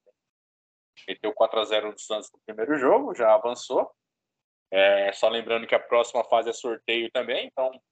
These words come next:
tudo pode acontecer. Tivemos um sorteio aí bem, onde todos os astros e deuses e tudo conspirou pra dar um sorteio muito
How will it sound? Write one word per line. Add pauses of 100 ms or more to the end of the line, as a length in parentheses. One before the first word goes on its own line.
(120)
tudo
pode
acontecer.
Tivemos
um
sorteio
aí
bem, (920)
onde
todos
os
astros
e
deuses
e
tudo
conspirou
pra
dar
um
sorteio (840)
muito